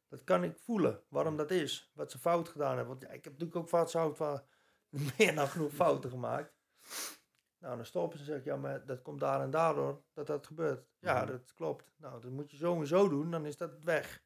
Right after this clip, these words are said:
Speaker 2: Mhm.
Speaker 1: Maar dat is natuurlijk het probleem. Dus mijn probleem met trainen,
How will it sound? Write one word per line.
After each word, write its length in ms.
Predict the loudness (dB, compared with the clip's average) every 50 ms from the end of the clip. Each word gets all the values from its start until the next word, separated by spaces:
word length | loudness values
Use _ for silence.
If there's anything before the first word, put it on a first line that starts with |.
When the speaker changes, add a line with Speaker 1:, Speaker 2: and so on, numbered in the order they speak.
| _ _ _ -16
Speaker 2:
Mhm. 260 | -14 -12 -12 -12 -14 -14 -18 _ _ _ _ _
Speaker 1:
Maar 160 | -8 -2 2
dat 140 | 2 2 2
is 40 | 2
natuurlijk 260 | -4 -4 -4 -4 -4
het 140 | -6 -10 -12
probleem. 540 | -12 -10 -2 2 2 4 4 2 -2 -4 -10 _ _ _ _ -20 _ _
Dus 340 | -12 -12 -10 -10 -12 -14 -18 -20 _ _ _ _ _ _ _ _ _ _
mijn 280 | _ -4 -4 -4 -2
probleem 460 | -4 -6 -4 -2 0 0 2 0 0 0
met 200 | -2 -4 -4 0
trainen, 540 | 4 4 6 6 4 4 2 0 -2 -4